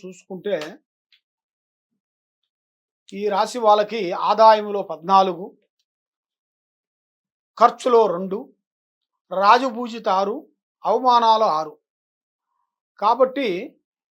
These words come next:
ఇలా జాతక ఫలితంలో చూసుకుంటే ఏదో సాధించాలనుకుంటారు, అనుకున్నది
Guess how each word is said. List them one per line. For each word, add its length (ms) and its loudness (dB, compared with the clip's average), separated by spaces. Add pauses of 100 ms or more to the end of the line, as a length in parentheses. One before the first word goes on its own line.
(280)
ఇలా 260 -4 (100)
జాతక 380 0
ఫలితంలో 560 -4
చూసుకుంటే 520 -8 (960)
ఏదో 300 -2 (320)
సాధించాలనుకుంటారు, 1120 -2 (1500)
అనుకున్నది 580 -4